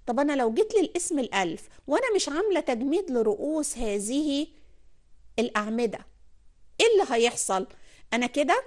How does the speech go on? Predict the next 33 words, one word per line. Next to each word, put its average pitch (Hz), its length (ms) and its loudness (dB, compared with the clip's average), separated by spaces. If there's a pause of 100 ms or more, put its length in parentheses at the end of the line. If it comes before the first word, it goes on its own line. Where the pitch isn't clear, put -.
واقفه 233 300 0
عند 202 220 -4
الاسم 254 360 -2
الألف، 277 420 -2
باصه 294 340 2
فوق - 300 -2
كده 285 180 2
انا 226 200 -4
شايفه 277 300 -4
درجات. 196 360 -4 (220)
طب 233 180 -2
انا 262 100 0
اعرف 480 380 0
منين 277 260 0
اذا 226 180 0
كانت 311 300 0
الدرجه 240 420 0
دي 240 260 0
اول، 247 500 2
اول 269 220 2
عمود 214 340 -2
ده 233 80 -2
خاص - 280 -6
بالعربي 214 540 -2 (300)
ولا 214 200 4
خاص 294 260 -2
بالانجليش 220 640 0 (180)
ولا 202 220 2
خاص 311 280 0
بالحاسب 233 460 -2
الالي؟ 214 360 -2
اعرف 415 320 -2
منين؟ 220 360 -4